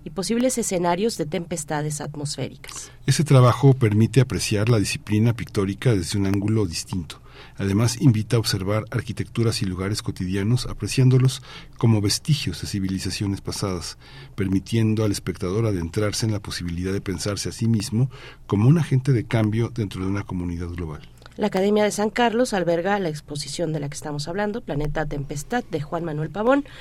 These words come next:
Speaker 1: y se podrá visitar ya a-, hasta el, bueno, hasta el doce de mayo en la Galería tres de este inmueble ubicado en el Centro Histórico.
Speaker 2: Vamos a conversar sobre esta exposición que presenta la Academia de San Carlos, y hoy está con nosotros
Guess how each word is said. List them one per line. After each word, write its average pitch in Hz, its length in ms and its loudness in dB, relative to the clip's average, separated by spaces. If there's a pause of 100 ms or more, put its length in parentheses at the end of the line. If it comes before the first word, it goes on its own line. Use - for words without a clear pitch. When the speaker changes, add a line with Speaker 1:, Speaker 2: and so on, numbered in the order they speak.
(160)
Speaker 1:
y 240 80 -6
se 262 120 0
podrá 254 260 6
visitar 208 680 -2
ya 214 340 0
a-, 165 280 -2
hasta 170 260 -4
el, 170 180 -2
bueno, 185 220 0
hasta 147 220 -4
el 170 100 -2
doce 190 300 -4
de 147 60 -4
mayo 147 360 0 (240)
en 180 80 0
la 165 100 4
Galería 156 440 2
tres 233 540 -2
de 147 140 0
este 156 380 -4
inmueble 156 480 -2
ubicado 185 400 -2
en 185 80 0
el 147 60 -2
Centro 147 260 -8
Histórico. - 420 -10 (460)
Speaker 2:
Vamos 151 220 6
a 143 60 6
conversar 120 440 2
sobre 107 300 2
esta 107 380 2
exposición 110 640 0
que 147 140 -2
presenta 104 400 -2
la 95 80 0
Academia 98 640 -2
de 90 100 -4
San 92 180 -6
Carlos, 113 440 -2
y 117 60 -2
hoy 104 140 0
está 101 220 -2
con 98 140 -4
nosotros 104 500 -4